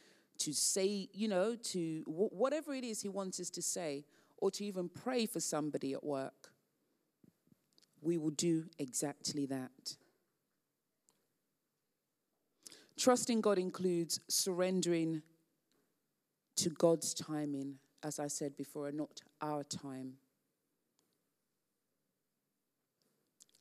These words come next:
It also means not comparing ourselves to others, 'cause sometimes we can be looking at what others have and we don't have, whether it's material things, whether it's spiritual things, spiritual gifts,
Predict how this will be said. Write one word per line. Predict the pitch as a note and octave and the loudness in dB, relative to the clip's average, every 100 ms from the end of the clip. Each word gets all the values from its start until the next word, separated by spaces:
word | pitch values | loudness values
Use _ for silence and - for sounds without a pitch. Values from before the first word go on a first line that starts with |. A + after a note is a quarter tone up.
| _ - | _ 0
It | E3 | 4
also | G#3 - F#3+ | 4 2 0
means | F3+ F3+ - | 0 -2 -2
not | F#3 - | -4 -4
comparing | F3+ D#3 G3+ F#3 F3 | -4 -2 2 4 4
ourselves | D#3+ D#3 E3+ D3+ D3 | 0 -2 2 2 2
to | - D#3 | 0 0
others, | D3 C#3+ - | 0 -2 -2
'cause | D#3+ - | -2 0
sometimes | E3+ E3+ D#3+ D#3+ | 0 0 0 0
we | D#3 | -2
can | D#3 | -2
be | D#3 E3 | 0 0
looking | F3 - D3+ - - - - _ _ _ _ _ - | 0 -2 -4 -4 -18 -20 -20 _ _ _ _ _ 4
at | E3+ | 6
what | E3+ - | 6 4
others | D#3+ E3 - | 2 2 0
have | F#3 E3+ E3 E3 - _ _ _ _ _ _ | 0 2 2 0 -12 _ _ _ _ _ _
and | E3 D#3+ | 2 4
we | F#3 | 2
don't | E3+ D3 C#3+ D#3 | 4 2 0 -8
have, | C#3+ C#3 C#3 - _ _ _ _ _ _ _ _ _ _ _ _ _ | -6 -6 -8 -14 _ _ _ _ _ _ _ _ _ _ _ _ _
whether | D#3 D#3+ D#3+ D3 | 4 4 2 0
it's | C#3+ | 0
material | D3 - - F#3 F3+ E3+ | -2 -2 0 2 2 0
things, | - F3+ E3+ E3+ D#3+ - | 0 -2 0 -2 -4 -2
whether | D3 C#3+ | -2 0
it's | C#3+ | -2
spiritual | - - F#3 - - F3 | -2 2 2 2 -4 -6
things, | F3 F3 F3 F3 D#3+ | -4 -4 -2 -6 -8
spiritual | - F3 E3 - | -8 -4 -4 -4
gifts, | D3+ F3+ F3+ - - | -6 -4 -4 -6 -12